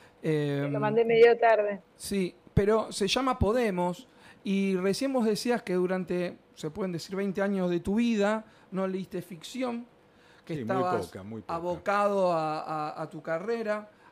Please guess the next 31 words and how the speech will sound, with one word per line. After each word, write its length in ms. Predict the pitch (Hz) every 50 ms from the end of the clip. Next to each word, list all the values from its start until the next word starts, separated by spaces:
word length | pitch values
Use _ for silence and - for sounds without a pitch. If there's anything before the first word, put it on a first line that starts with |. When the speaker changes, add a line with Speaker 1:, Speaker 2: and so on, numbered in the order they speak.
| -
Speaker 2:
ahora 300 | - 160 175 185 190 190
la 160 | 185 175 165 165
dejás, 720 | 170 165 160 - 220 220 220 214 208 202 190 - - - _ _ _ - - _ _ _ _ _ _ _ - - - -
ya 120 | - 185 180
bien 260 | 180 180 185 190 190
habías 300 | 180 175 180 185 185 170
despuntado 460 | 170 156 - - 151 156 147 - 175 165
el 60 | 170
vicio 200 | 185 - 190 165
con 120 | 160 156
tu 80 | 156 156
libro 200 | 160 156 151 160
de 80 | 170
viajes, 420 | 185 226 226 214 - - 180 - -
entiendo, 760 | 156 156 156 233 240 233 220 214 202 190 190 190 190 190 185 - - - - - _ _ _ _ _ _ -
pero 180 | 160 156 170
hace 200 | 170 165 - 170
unos 200 | 165 170 156 151
días 240 | 160 180 180 170 -
sale 600 | - - - - 170 175 175 185 170 160 165 165
esta 280 | 160 - - 165 147 156
primera 360 | 156 143 143 151 147 143 143
novela 640 | 139 135 143 160 185 196 196 190 175 160 151 147 143
y, 300 | 139 139 135 147 156 160
y 40 | 156
la 160 | 151 143 139
querés, 440 | - 143 147 160 156 139 - - - 143
eh, 680 | 135 131 131 127 127 135 123 117 117 117 117 117 123 143
exponer 460 | - - - - 143 147 156 160 156
con 180 | - 147 147
fuerza. 480 | 139 - 190 202 202 196 - 208 214